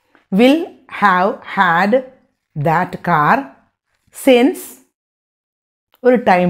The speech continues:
പറയാം, since two, ഏഹ്, ടു തൗസൻഡ് ലെവനോ മറ്റോ. അവിടെയാണ് will have had-ൻ്റെ ഉപയോഗം. അപ്പോ ഈ നാല് കൺസെപ്റ്റുകളും പഠിച്ചു കഴിഞ്ഞു. ആദ്യത്തേത് to be, പിന്നീട് പഠിച്ചത് to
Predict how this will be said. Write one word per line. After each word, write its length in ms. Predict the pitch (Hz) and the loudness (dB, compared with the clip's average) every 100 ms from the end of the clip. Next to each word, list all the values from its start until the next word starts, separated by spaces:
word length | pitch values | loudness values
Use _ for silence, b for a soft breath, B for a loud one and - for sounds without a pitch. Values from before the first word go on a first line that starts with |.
| 160 | -2
പറയാം, 300 | 139 127 127 _ - | -2 -4 -8 _ -6
since 240 | 226 196 185 - | 0 0 -2 -4
two, 140 | 190 180 180 175 | 0 0 2 2
ഏഹ്, 120 | 160 156 - | 2 0 0
ടു 80 | 175 | 0
തൗസൻഡ് 400 | 165 160 160 151 143 | 0 -2 -4 -4 -2
ലെവനോ 400 | 135 139 156 190 139 | -2 -2 -4 -4 -6
മറ്റോ. 240 | 123 127 - - | -6 -8 -8 -6
അവിടെയാണ് 420 | 240 285 190 180 247 302 180 196 | 0 0 0 -2 -6 -8 -8 -2
will 180 | 254 311 381 - - | 0 -2 -4 -14 -4
have 300 | 202 196 202 269 - - | 0 2 2 -2 -6 -4
had-ൻ്റെ 560 | 196 208 220 165 185 349 - | 0 2 2 0 -2 -4 -4
ഉപയോഗം. 440 | 156 147 123 117 113 _ _ 170 | -2 0 -2 -4 -10 _ _ -10
അപ്പോ 160 | 208 208 202 | -6 -6 -6
ഈ 20 | 208 208 | -6 -6
നാല് 320 | 180 196 214 214 | -6 -6 -6 -6
കൺസെപ്റ്റുകളും 680 | 156 160 - 165 170 147 180 247 | -6 -6 -6 -6 -4 -4 -4 -2
പഠിച്ചു 260 | 156 139 170 | -4 -4 -2
കഴിഞ്ഞു. 320 | 156 151 160 254 294 - 170 165 | 0 0 -2 -4 -4 -10 -6 -2
ആദ്യത്തേത് 460 | 175 180 180 190 294 294 - | -2 -2 -2 -2 -2 -6 -8
to 60 | 190 143 | -6 -4
be, 120 | 156 120 - - | -6 -8 -10 -4
പിന്നീട് 300 | 208 214 208 | -2 0 0
പഠിച്ചത് 360 | 180 175 180 208 311 - _ _ | 0 0 0 0 0 -6 _ _
to 60 | - | -4